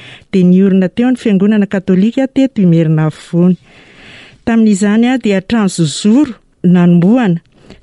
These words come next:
dia ny toerana nanoloran'ny Révérend Père Calais ny lamesa voalohany a, dia rehefa avy eo a, naorina ny trano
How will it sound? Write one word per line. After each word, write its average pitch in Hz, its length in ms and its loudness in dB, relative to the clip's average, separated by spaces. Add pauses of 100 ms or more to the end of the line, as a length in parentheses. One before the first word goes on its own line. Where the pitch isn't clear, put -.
(140)
dia 175 300 0
ny 170 140 -2
toerana 208 680 0 (420)
nanoloran'ny 190 840 2
Révérend 175 400 0
Père 190 320 -4
Calais 196 400 0
ny 240 160 2
lamesa 170 480 0
voalohany 202 640 0
a, 320 40 -2 (760)
dia 170 320 0
rehefa 175 380 -2
avy 185 180 -2
eo 226 160 0
a, 247 100 0
naorina 202 720 0
ny 165 160 0
trano 208 640 0